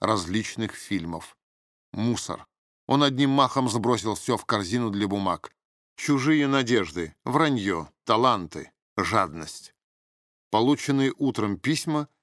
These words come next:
лежали рядом с рукописью мисс Маккиннон. Он решил начать с них.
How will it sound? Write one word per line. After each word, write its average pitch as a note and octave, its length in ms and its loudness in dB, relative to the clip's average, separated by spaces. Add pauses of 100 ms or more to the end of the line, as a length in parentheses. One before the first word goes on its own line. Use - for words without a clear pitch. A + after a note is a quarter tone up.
лежали A2 500 2
рядом A#2 380 0
с - 100 -6
рукописью A#2+ 560 -2
мисс G#2+ 300 -2
Маккиннон. F2 580 -8 (460)
Он D3+ 160 2
решил D#3 320 0
начать C#3+ 440 -2
с - 120 -8
них. G#2 360 -4